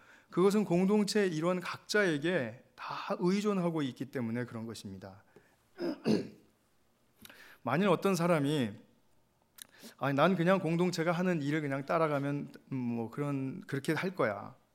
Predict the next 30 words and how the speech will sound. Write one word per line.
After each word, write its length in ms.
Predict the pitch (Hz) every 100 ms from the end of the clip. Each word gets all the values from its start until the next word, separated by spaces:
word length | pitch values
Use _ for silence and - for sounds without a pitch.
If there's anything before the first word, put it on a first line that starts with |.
| _
뭐 200 | 139 127 - - -
그 100 | 165
일이 140 | 185
어떻게 280 | 190 135 185
진행되든지 840 | 180 160 175 170 139 139 131 135 139
나는 240 | 147 190
그냥 360 | 156 147 147 135
마음으로 580 | 127 127 135 143 139 127
다 180 | 117 120
잘 220 | 123 123
지원하고 720 | - 120 123 127 190 143 170
그리고 220 | 147 127
잘 200 | 131 117
할 160 | 127 156
거야. 280 | 117 113 110 -
어, 80 | -
뭐, 200 | 135 143
뭐 220 | 135 135 131 - - -
어떻게, 240 | - 160
어떻게 260 | 156 - 185
되든지 300 | 147 151 143
이렇게 180 | 127 143
상관없어. 880 | - 151 147 107 - - 110 101 - - - _ _
어, 80 | 135
그냥 240 | 131 147 143
따라가면 460 | 180 160 151 143
되지 260 | 123 113 117
뭐." 440 | 110 101 143 190 - _ - -
이런 200 | - 180
어떤 360 | 180 - 143 107